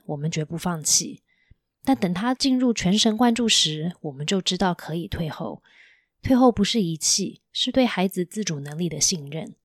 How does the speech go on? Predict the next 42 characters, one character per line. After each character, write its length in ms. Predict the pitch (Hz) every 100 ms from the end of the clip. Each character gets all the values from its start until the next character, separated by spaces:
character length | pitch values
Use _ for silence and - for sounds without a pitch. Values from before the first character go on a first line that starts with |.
| _ _ _ _ _ -
专 200 | 269 285
注 120 | 294
对 140 | 285
孩 240 | 262 - 185
子 160 | -
非 140 | 156 185
常 260 | - 147
重 240 | 147 165 147
要， 260 | 156 - _ _ _
因 80 | -
为 80 | 254
他 160 | 233 247
必 160 | 254
须 160 | - 233
在 160 | 226
专 260 | 220 233 240
注 140 | 254
时 300 | 233 - 156
才 200 | 165 170
能 160 | 165 160
自 140 | -
我 180 | 180 -
建 280 | - 170 147
构。 320 | - - - _ _ _ _ _
专 180 | - 240
注 120 | 247
是 120 | 226
孩 220 | 220 170 175
子 140 | 180
回 200 | - 165
到 160 | 214 214
健 280 | - 226
康、 420 | 202 - 202 202 220
快 260 | - 220
乐 160 | 202 190
发 220 | - 196
展 180 | 185 139
正 200 | 180 165
道 160 | 165
的 100 | 143
重 220 | 143 180 147
点。 260 | - -